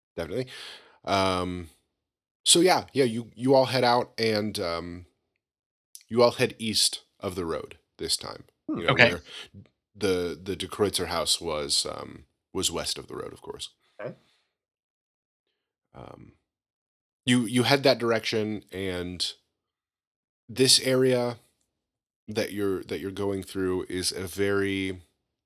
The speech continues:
Speaker 1: a, a very heavy wooded area. Um,
Speaker 3: If they're local to De Kreutzer Central, I'm thinking we're probably safe from griffins.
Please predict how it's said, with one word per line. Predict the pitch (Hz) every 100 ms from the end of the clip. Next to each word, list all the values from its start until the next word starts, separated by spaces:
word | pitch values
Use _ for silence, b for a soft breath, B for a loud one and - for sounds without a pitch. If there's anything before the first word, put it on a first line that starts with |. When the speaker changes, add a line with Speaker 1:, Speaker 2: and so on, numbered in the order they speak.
| _ _ _ _ _ _ _ _ _ _ _ - _ -
Speaker 1:
a, | 117
a | 110 120
very | 135 135
heavy | 113 117 113
wooded | 95 92 80 -
area. | 80 69 - - - _ _ _ _ _ _ _ -
Um, | - 82 82 - - - _ _ _ _ _ _ _ _ _ _ _ _ _ _ _ _ _ -
Speaker 3:
If | -
they're | 160 127
local | 113 156 170 151
to | 131 117 -
De | -
Kreutzer | 110 - 123 135 - 110
Central, | - 131 123 101
I'm | 95
thinking | - 120 117
we're | 113
probably | 107 139 135 120
safe | - 120 117
from | 107
griffins. | 95 101 - 80 -